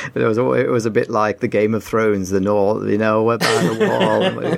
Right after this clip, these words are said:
Speaker 1: We, we
Speaker 2: People
Speaker 1: don't
Speaker 2: north of
Speaker 1: have
Speaker 2: the
Speaker 1: your
Speaker 2: wall.
Speaker 1: fancy ways down.
Speaker 2: The wildlings are asking him
Speaker 1: The
Speaker 2: questions.
Speaker 1: wildlings were asking Jon Snow questions, yes.
Speaker 2: But the problem,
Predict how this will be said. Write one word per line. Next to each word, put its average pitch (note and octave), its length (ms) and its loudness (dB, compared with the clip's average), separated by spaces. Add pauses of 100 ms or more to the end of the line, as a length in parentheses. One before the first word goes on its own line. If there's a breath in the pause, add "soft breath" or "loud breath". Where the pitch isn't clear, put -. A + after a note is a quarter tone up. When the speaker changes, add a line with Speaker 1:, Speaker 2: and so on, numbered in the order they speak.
Speaker 1:
We, A#2+ 80 -2
we D3+ 100 2
Speaker 2:
People D#3 100 0
Speaker 1:
don't - 20 0
Speaker 2:
north C#3 220 0
of C#3 60 -2
Speaker 1:
have C#3 100 2
Speaker 2:
the C3 80 2
Speaker 1:
your C3 100 2
Speaker 2:
wall. B2 60 -4
Speaker 1:
fancy A#2+ 380 -2
ways A2+ 380 0
down. B2+ 160 -2
Speaker 2:
The C#3+ 100 0
wildlings B2+ 840 -2
are B2 60 2
asking - 360 -2
him A#2+ 100 -4
Speaker 1:
The - 60 -8
Speaker 2:
questions. A#2+ 320 -2
Speaker 1:
wildlings A2 640 0
were G#2 100 2
asking G#2 560 0
Jon G#2 220 0
Snow G#2 300 0
questions, F#2+ 640 -6
yes. G2+ 320 -2 (160)
Speaker 2:
But F#3+ 120 0
the F#3 80 0
problem, A3 720 -4